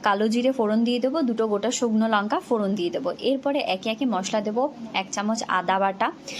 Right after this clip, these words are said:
আর এক চামচ রসুন বাটা দিয়ে দেবো। রসুন, তারপরে একটু নাড়াচাড়া করে নিয়ে ওর মধ্যে কেটে রাখা পেঁয়াজ কুচিগুলো মশলার সাথে মিশিয়ে দেবো। পেঁয়াজগুলো একটু ভাজা ভাজা হয়ে যাওয়ার পর এক চামচ নুন মিশিয়ে নেব।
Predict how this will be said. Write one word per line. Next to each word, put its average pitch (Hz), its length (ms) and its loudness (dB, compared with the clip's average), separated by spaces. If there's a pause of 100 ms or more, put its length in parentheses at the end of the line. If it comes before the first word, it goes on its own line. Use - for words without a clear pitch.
(160)
আর 202 140 2
এক 190 180 2
চামচ 233 280 2 (100)
রসুন 240 320 2
বাটা 214 260 2
দিয়ে 185 220 0
দেবো। 156 260 -2 (340)
রসুন, 208 160 -2 (140)
তারপরে 254 360 4
একটু 285 180 4
নাড়াচাড়া 254 500 4
করে 240 280 4
নিয়ে 240 300 6
ওর 220 160 2
মধ্যে 233 360 2 (140)
কেটে 240 240 2
রাখা 269 360 2
পেঁয়াজ 240 300 0
কুচিগুলো 262 500 2 (460)
মশলার 226 380 4
সাথে 254 260 2
মিশিয়ে 247 340 4
দেবো। 185 260 2 (260)
পেঁয়াজগুলো 247 540 4
একটু 214 340 0
ভাজা 220 320 4
ভাজা 240 260 4
হয়ে 220 240 4
যাওয়ার 240 280 4
পর 214 220 2
এক - 80 -4
চামচ 269 400 2
নুন 262 140 8
মিশিয়ে 247 400 4
নেব। 233 240 2